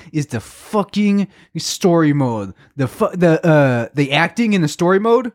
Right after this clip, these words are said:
atrocious. The, the script writing in the story mode, atrocious. You guys should be ashamed of you. Uh, whoever, it seems like a ten-year-old wrote the fucking script,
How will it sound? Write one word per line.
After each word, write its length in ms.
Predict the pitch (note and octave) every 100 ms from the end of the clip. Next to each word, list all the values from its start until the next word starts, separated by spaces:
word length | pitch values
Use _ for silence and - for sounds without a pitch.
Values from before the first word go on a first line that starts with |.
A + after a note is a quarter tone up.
| _ _ _ _ -
atrocious. 960 | C4 - F3 F#3+ F3 - B2 - - - _ _
The, 120 | E3
the 200 | E3 E3+
script 500 | D#3 - - G#3+ B3
writing 360 | F3 D#3+ D3+ D3
in 100 | C#3
the 60 | C3+
story 260 | D#3+ C#3+
mode, 240 | C#3+ C3+ A#2+
atrocious. 540 | - E3+ D#3 - A2+
You 100 | F#3+
guys 200 | A#3+ G3
should 100 | D3+
be 100 | F3
ashamed 400 | B2+ - E3 D3+
of 80 | B2
you. 200 | A2+ A#2+
Uh, 80 | C#3+ - _
whoever, 280 | B3 D4+ B3 -
it 120 | A#3+ A#3
seems 300 | E4 D4+ A3+
like 160 | E3+
a 60 | C3
ten-year-old 600 | - G#3 F#3+ D#3 C#3 B2+
wrote 140 | C#3+
the 60 | A#2+
fucking 280 | E3 C#3 A#2+
script, 440 | - D#3+ -